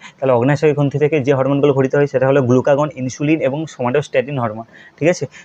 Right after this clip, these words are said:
গ্লুকাগন হরমোন কী কাজ করে? গ্লাইকোজেনকে গ্লুকোজে রূপান্তরিত করে, ঠিক আছে? এর উল্টো কাজ কে করে? না, ইনসুলিন হরমোন। তাহলে গ্লুকোজকে গ্লাইকোজেনে রূপান্তরিত করে। গ্লাইকোজেন কী বললাম? পেশি,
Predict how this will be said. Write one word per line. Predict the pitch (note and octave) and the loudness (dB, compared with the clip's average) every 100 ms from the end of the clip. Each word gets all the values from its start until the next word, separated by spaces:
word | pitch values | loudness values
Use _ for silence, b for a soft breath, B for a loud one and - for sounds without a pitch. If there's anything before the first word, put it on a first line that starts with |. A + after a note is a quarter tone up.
| - | -10
গ্লুকাগন | B2 B2 C#3 D#3+ D#3+ | 0 2 4 2 2
হরমোন | D3 D#3 D3+ | 0 -2 -6
কী | C#3+ | 0
কাজ | D3+ - | 0 0
করে? | D3+ D#3 | -4 0
গ্লাইকোজেনকে | C3 B2+ D3+ D3 D3 E3 G3 b b - | 2 2 0 0 -2 -4 -8 b b -2
গ্লুকোজে | B2 D3 C#3+ | 0 2 2
রূপান্তরিত | D3 C#3+ D3 D3 | 2 2 0 0
করে, | D3 C#3+ C#3 G3 - | 0 0 0 -6 -2
ঠিক | D3+ | -2
আছে? | E3+ C#3+ | 0 0
এর | D#3 | 0
উল্টো | C3+ C#3+ C#3+ E3+ | 2 4 4 2
কাজ | F3 - | 0 0
কে | F3 | 0
করে? | E3 G3+ | 0 0
না, | D3+ | 0
ইনসুলিন | C3+ C3 D3 C#3 | 2 0 -2 -2
হরমোন। | B2+ A#2 B2 | 0 -2 -6
তাহলে | - - - C#3 | -12 -14 -2 0
গ্লুকোজকে | A2+ C3+ E3 D#3 - G3+ - B - | 2 2 0 -2 -2 -2 -4 B -2
গ্লাইকোজেনে | B2+ B2+ C#3+ C3+ A#2+ | 0 0 0 -2 -4
রূপান্তরিত | - A#2+ F#3 D#3 | -6 -6 -6 -6
করে। | B2+ B2 b b | -8 -10 b b
গ্লাইকোজেন | C3 C3+ D3 D#3 D#3 | 0 0 0 -4 -2
কী | D#3+ | 0
বললাম? | D#3+ E3 E3+ _ _ - | 2 0 -2 _ _ -4
পেশি, | D3 C#3 E3 | -2 -2 -6